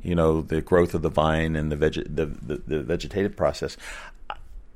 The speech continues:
The drought is scary. I just came back from California, and, and Northern California is less affected because they,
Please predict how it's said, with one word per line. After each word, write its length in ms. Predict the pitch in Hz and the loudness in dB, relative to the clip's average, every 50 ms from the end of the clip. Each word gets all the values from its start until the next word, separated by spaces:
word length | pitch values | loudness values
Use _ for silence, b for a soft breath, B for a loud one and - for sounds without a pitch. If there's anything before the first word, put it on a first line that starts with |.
| - - | -8 -4
The 120 | 120 127 | -4 -4
drought 320 | 110 - 139 160 175 170 - | 0 2 2 4 4 4 2
is 80 | - | -2
scary. 300 | - - - 117 104 82 | -4 -2 2 4 4 6
I 80 | 78 87 | 6 4
just 220 | 82 95 - - - | 4 2 -4 -6 -2
came 160 | - 104 85 | 0 0 4
back 220 | 76 85 82 - | 4 4 4 2
from 80 | - 80 | -2 -8
California, 480 | - 78 71 73 - - 73 71 64 - | -6 -4 -4 -4 -2 -4 -4 -4 -4 -4
and, 340 | - - 78 76 76 69 - - | -2 -2 0 0 -2 -2 -2 -2
and 280 | 78 80 78 82 87 | 0 0 0 0 2
Northern 240 | 98 123 147 139 123 | 4 4 4 4 2
California 380 | 110 113 98 98 104 98 95 90 | 2 2 0 2 2 0 0 2
is 80 | 85 | 2
less 180 | 90 87 85 - 87 | 4 4 2 2 -2
affected 420 | - - 95 - - 80 - - | 0 0 0 0 0 -6 -8 -6
because 380 | - 78 - 87 82 80 80 - | -8 -6 -2 0 -2 -2 -2 0
they, 320 | 90 90 87 87 90 | 0 2 2 2 0